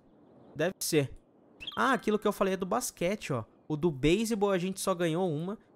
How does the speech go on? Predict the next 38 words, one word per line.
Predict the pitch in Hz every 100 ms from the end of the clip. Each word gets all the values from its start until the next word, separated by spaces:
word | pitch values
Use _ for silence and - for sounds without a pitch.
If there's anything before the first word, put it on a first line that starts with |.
| -
Futebol | 196 214 214 147 156 143
tá | - 160
empatado, | 156 151 - 151 165
dois | 147 151
a | 143
dois. | 120 135 208 - - _ - -
Natação, | 165 226 240 254 240 - 220 202
perdemos | - 214 180 175 233 269 254 - - _
todas. | 196 220 226 285 - - _ _ _
E | 170
atleti-, | 208 220 240 240 -
nossa, | 170 147 208 -
a |
gente | 127 175 -
tá | 262
muito | 285 285 302
ruim, | 196 196
cê | 220 240
é |
louco. | 226 147 190 - _ - - -
Ainda | 156 165
bem | 175
que | 190
eu | 220
já | 220
coloquei | 220 240 247 240 233
aqui | 233 220
os | 226
cara | - 196 202 214
pra, | 214 214 202 - _ _
pra | - 180
fazer | 175 190 175
um |
investimento | 196 190 196 - 202 165 180 190 180
aqui | 135 156 175 196
e |
tals. | 147 143 147 175 170 - _ _ _ - - - - - - - - -
Segurança. | - 156 156 143 139 190 - 208 208 208 208